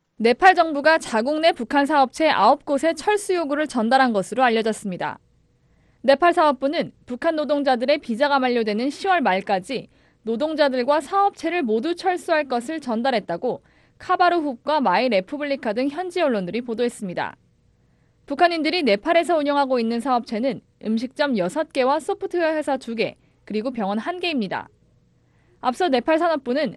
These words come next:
지난달 북한 대사관의 김종혁 부대사와 사업체 운영 북한인들을 불러 팔월 십오 일까지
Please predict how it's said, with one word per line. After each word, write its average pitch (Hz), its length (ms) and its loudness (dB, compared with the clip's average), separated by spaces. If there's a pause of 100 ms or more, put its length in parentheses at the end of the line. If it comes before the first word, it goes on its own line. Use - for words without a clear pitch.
(120)
지난달 262 500 0
북한 311 380 -6
대사관의 285 500 0
김종혁 294 580 -4
부대사와 208 540 -4 (380)
사업체 320 460 0
운영 277 220 2
북한인들을 233 580 -2
불러 202 320 -2
팔월 330 320 0
십오 269 380 0
일까지 226 580 -2